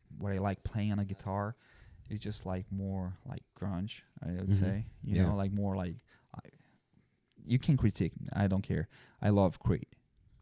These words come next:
Speaker 2: Creed? I love Creed, bro.
Speaker 1: Yeah.
Speaker 2: Creed is, uh, I bought Creed's first album when it came out in, like,
Speaker 1: Yeah.
Speaker 2: ninety-seven, and they were, they were very, like you said, very grungy and very raw,
Speaker 1: Yeah.
Speaker 2: like, even lyrically.
Speaker 1: Yeah.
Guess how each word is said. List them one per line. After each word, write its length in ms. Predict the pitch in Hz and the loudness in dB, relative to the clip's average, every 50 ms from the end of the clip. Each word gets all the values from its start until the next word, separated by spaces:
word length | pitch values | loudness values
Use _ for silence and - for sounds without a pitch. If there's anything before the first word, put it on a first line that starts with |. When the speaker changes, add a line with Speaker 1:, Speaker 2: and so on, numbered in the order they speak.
| _ - | _ -2
Speaker 2:
Creed? 320 | - - 120 143 185 180 - | 6 10 10 10 10 10 12
I 200 | - 185 262 311 | 12 12 12 12
love 320 | 320 339 330 320 269 214 - | 12 12 12 12 12 12 12
Creed, 320 | - 202 180 151 139 127 | 6 8 8 8 8 6
bro. 320 | 123 143 180 247 277 285 | 8 10 10 12 12 12
Speaker 1:
Yeah. 320 | - 131 110 101 85 60 - - - _ _ _ _ - | 12 12 10 8 6 2 -2 -8 -12 _ _ _ _ -2
Speaker 2:
Creed 280 | - 143 170 233 262 254 | 6 8 8 10 10 12
is, 220 | 214 190 165 147 - | 10 10 10 8 10
uh, 160 | 139 143 143 - | 10 12 12 12
I 180 | 143 151 196 240 | 12 12 12 12
bought 380 | 240 226 214 214 208 - - | 12 12 12 12 12 12 8
Creed's 320 | - - 175 185 190 180 - | 4 6 8 10 10 10 8
first 340 | - - 170 175 165 - - | 8 10 12 12 12 10 10
album 460 | 131 143 175 180 160 147 139 135 117 | 10 12 12 12 12 12 12 12 12
when 180 | 104 120 139 151 | 12 12 12 12
it 140 | 143 120 - | 12 8 6
came 260 | - 143 135 131 123 127 | 6 6 8 8 10 10
out 260 | 139 127 110 87 117 | 10 10 8 8 8
in, 100 | 113 107 | 8 8
like, 120 | 110 104 | 8 6
Speaker 1:
Yeah. 60 | 87 | 6
Speaker 2:
ninety-seven, 840 | 101 104 113 120 113 110 107 - - 120 123 117 101 95 85 85 - - - | 6 6 8 8 6 4 2 2 6 6 6 6 6 4 2 2 -2 -2 2
and 180 | - 117 110 | 4 6 8
they 120 | 117 120 120 | 10 10 10
were, 240 | 117 110 107 101 - - - - - - - - _ - | 10 10 10 8 6 2 -14 -20 -20 -20 -20 -8 _ 12
they 80 | 127 131 | 12 12
were 100 | 135 123 | 12 12
very, 220 | 113 143 139 131 131 | 12 12 12 12 12
like 160 | 123 127 131 | 12 10 10
you 100 | 135 131 | 10 10
said, 180 | 135 127 113 | 10 8 8
very 180 | 107 135 127 113 | 10 10 8 8
grungy 480 | 101 104 107 117 117 123 123 117 120 113 | 8 8 8 10 10 10 10 8 8 6
and 100 | 104 95 | 6 8
very 160 | 110 110 98 | 8 6 6
raw, 360 | 92 92 104 107 110 110 104 | 8 8 10 12 12 12 12
Speaker 1:
Yeah. 60 | 104 98 | 12 10
Speaker 2:
like, 160 | 95 95 90 | 8 8 6
even 280 | 110 113 98 101 95 | 4 4 4 6 6
lyrically. 340 | 95 104 113 117 104 101 104 101 | 8 8 8 8 6 6 4 4
Speaker 1:
Yeah. 220 | 98 98 98 98 | 4 4 2 2